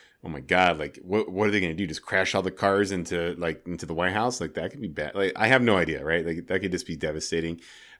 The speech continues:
But if somebody's like, "Yeah, man, we're gonna take out McDonald's." I'm like, "Yeah, F McDonald's. I don't like McDonald's. What do you want me to do, man?" Like, ten, you know, a, a million's way too much. I don't know.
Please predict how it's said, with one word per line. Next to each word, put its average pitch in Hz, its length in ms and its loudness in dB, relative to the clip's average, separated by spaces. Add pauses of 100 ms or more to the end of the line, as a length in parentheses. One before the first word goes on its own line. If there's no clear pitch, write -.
But 101 320 4 (360)
if 110 120 0
somebody's 117 320 4
like, 92 180 0
"Yeah, 113 340 6
man, 95 280 2
we're 107 80 -2
gonna 117 120 0
take 110 240 -4
out 101 160 2
McDonald's." 87 580 -4
I'm 85 60 -8
like, 80 240 -10
"Yeah, 120 340 0
F 147 240 -2
McDonald's. 87 420 -4
I 110 60 -2
don't 127 80 0
like 113 200 -2
McDonald's. 82 480 -6
What 110 80 0
do 120 40 2
you 123 80 2
want 127 100 4
me 123 100 4
to 101 40 -4
do, 113 220 0
man?" 85 400 -4
Like, 92 260 -4 (1120)
ten, - 240 -2
you 123 100 2
know, 90 280 2 (120)
a, 98 180 -2
a 92 60 -4
million's 95 340 2
way 92 160 2
too 92 160 -4
much. 104 440 -2 (120)
I 92 40 -8
don't 87 160 -4
know. 90 220 -4